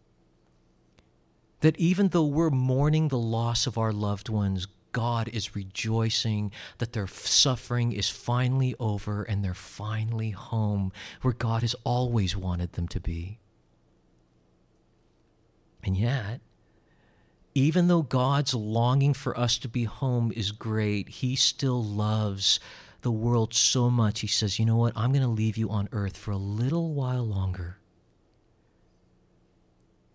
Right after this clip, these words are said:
so that you can tell these people about Jesus, so there can be more people that are a part of this family, a part of this home." And I think of the story of the man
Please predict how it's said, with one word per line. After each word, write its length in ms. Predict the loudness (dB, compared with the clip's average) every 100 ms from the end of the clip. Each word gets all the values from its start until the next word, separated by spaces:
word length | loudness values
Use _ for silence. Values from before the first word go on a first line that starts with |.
| _
so 140 | -4 -2
that 120 | 0
you 120 | -2
can 160 | -2 -4
tell 240 | -4 -4
these 300 | 0 0 4
people 480 | 4 4 0 -4 -8 -20 _ _ 2
about 340 | 4 4 0
Jesus, 720 | -2 -2 -2 -4 -6 -8 -8 -14 _ _ _ _ _ _ _ _ _
so 160 | -2 0
there 140 | 2
can 100 | 2
be 120 | 0
more 240 | 2 2 8
people 560 | 8 8 2 -2 -4 -8
that 140 | -4 -2
are 60 |
a 40 | 6
part 240 | 6 6
of 160 | -2 -2
this 160 | -2
family, 560 | -2 -2 -4 -4 -8 -12 _ _ _ _ _ _ _
a 60 | 6
part 260 | 6 6 2
of 120 | -2
this 160 | -4
home." 420 | -2 -2 -4 -6 -12 _ _ _ -20 _ _ _ _ -2
And 100 | 0
I 80 | 2
think 260 | 2 0
of 80 | 0
the 80 | 2
story 560 | 2 2 2 2 2 -2
of 100 | -2
the 80 | 0
man 600 | 2 2 2 0 -2